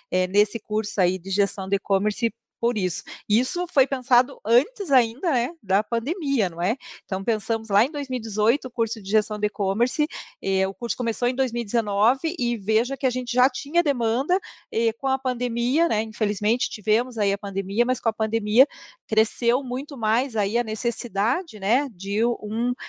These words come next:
eh, gestor do e-commerce aí pra entender um pouco mais sobre os sistemas logísticos. Mas voltando pra falar da avaliação, eh, que experiência, não é mesmo? Eh, que coisa, eh, doida, né, que a gente passa realmente, né, <laughs> nesse período, né?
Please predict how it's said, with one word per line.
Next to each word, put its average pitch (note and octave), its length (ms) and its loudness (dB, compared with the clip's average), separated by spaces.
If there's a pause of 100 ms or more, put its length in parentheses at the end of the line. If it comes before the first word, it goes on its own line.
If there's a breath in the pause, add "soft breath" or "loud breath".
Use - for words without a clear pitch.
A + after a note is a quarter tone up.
(140 loud breath)
eh, F#3 160 4
gestor A3+ 640 -2
do G#3 60 0
e-commerce G3+ 640 -2
aí F3+ 180 2
pra B3 180 0
entender C4 440 0
um C4 40 -10
pouco A#3+ 240 -4
mais G#3+ 280 2
sobre G#3 320 -2
os G#3+ 80 -2
sistemas G#3+ 480 0
logísticos. G#3+ 680 -4 (520 loud breath)
Mas E4 280 2
voltando D#4 580 4
pra B3 160 2
falar B3 320 2
da B3 140 0
avaliação, B3 880 -2
eh, F#3 360 0 (100)
que D#4 160 4
experiência, B3+ 800 2
não F3+ 100 -2
é F#3 60 -4
mesmo? G#3+ 400 2 (340 loud breath)
Eh, F3+ 160 4
que - 160 -6
coisa, A3+ 560 0
eh, G#3 640 0
doida, G#3+ 540 0
né, G3+ 140 0
que - 80 -10
a F#3 40 -8
gente G#3 300 -8
passa G#3 380 2
realmente, A3 600 -2
né, A#3+ 160 0
<laughs> G#3+ 100 -6
nesse A3 240 -2
período, G#3+ 640 -2
né? E3 200 6